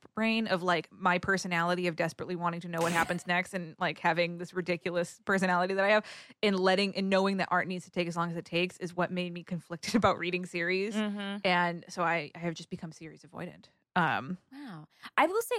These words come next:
Speaker 2: like, yeah, I just am not really, I don't think about it. I will say the one that I have been, like, lately, like, I wish that book would come out is the, the Sinlin Ascends series. That one who I
Speaker 1: I
Speaker 2: think
Speaker 1: think
Speaker 2: a
Speaker 1: it's coming
Speaker 2: listener
Speaker 1: out soon.
Speaker 2: It is. A listener got me into it, and now I, like, love, and I'm like, "I just gotta find out what happened to Sinlin."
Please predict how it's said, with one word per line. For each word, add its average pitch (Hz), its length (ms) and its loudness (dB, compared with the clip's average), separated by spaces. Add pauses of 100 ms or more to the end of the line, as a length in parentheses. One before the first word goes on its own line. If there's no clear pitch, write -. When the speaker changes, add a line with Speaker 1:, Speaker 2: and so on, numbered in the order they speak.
Speaker 2:
like, 330 240 2
yeah, 330 160 4
I 262 160 4
just 330 220 -10
am 302 160 -2
not 247 360 0
really, 233 680 -2 (760)
I 220 120 6
don't 320 220 2
think 294 140 2
about 247 180 6
it. 180 140 4
I 277 60 6
will 370 80 2
say 659 100 -12 (100)
the 330 80 6
one 277 160 2 (360)
that 285 100 -4
I 302 140 0
have 254 360 0
been, 285 240 2
like, 240 180 0
lately, 220 280 2
like, 196 180 2
I 190 80 2
wish 196 240 0
that 480 180 -4
book - 200 -4
would 170 140 0
come 180 200 -2
out 262 300 2 (240)
is 196 160 0
the, 190 320 0 (240)
the 190 340 6
Sinlin 359 380 0
Ascends 508 420 -2
series. 127 440 -2
That 247 200 6
one 285 140 2
who 247 320 0
I 208 120 4
Speaker 1:
I 214 40 4
Speaker 2:
think 254 140 2
Speaker 1:
think - 140 4
Speaker 2:
a - 40 10
Speaker 1:
it's 233 120 6
coming 233 220 4
Speaker 2:
listener 202 120 4
Speaker 1:
out 190 100 -2
soon. 220 420 -2
Speaker 2:
It 214 100 4
is. 190 220 4
A 180 80 -2
listener 277 300 0
got 294 180 2
me 285 140 0
into 359 220 -4
it, 190 80 2
and 185 60 -2
now 196 140 2
I, 220 180 4
like, 208 220 4
love, 220 320 4
and 196 140 0
I'm 202 140 0
like, 196 160 0
"I 220 40 2
just 247 140 -4
gotta 214 120 -2
find 202 220 0
out 233 80 4
what 233 80 2
happened 220 240 -2
to 311 60 -6
Sinlin." 427 480 0